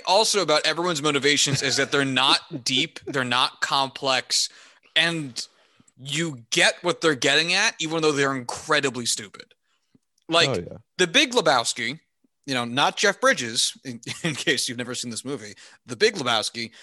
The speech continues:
Speaker 1: he, he just wants an excuse to, like, not have to deal with his <laughs> wife anymore. Um, like, the, and, and that's it. He's hoping that she's gone for real, not really questioning it, posing it like this so that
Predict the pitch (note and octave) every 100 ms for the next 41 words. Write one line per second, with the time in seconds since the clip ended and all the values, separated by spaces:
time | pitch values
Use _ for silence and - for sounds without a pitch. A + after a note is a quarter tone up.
0 | - _ _ C#3+ F#3 D4+ E4 C4+ - -
1 | _ A3 D4+ F#4 D#4+ - B3 A#3+ A3+ G#3
2 | A3 G#3+ - G3 E3 C3+ - D3 C3+ D#3
3 | - _ - E3 - C3+ C#3 F3 D3 C3
4 | - - - - D#4 C4+ E4+ F#4+ - _
5 | - - - - D3+ C3+ A#2 G#2+ _ _
6 | _ _ _ _ _ _ _ _ - G#2+
7 | F#3 D#3 - F#3 D#3 - F#3 E3 - D#3
8 | D3+ C3 _ D3 D3+ - C#3 G2+ - A#2+
9 | D3 D3 E3 F3+ E3+ D#3 - D3+ A#2 D3
10 | C#3+ B2+ B2+ - C3 C3+ D3+ A#2+ A#2+ _
11 | _ - C#3+ D#3+ D#3 C#3+ D3+ D3+ - C3
12 | A#2+ B2+ _ - E3+ E3+ E3 C3+ C3+ A2+
13 | F3 C#3+ C#3 C3+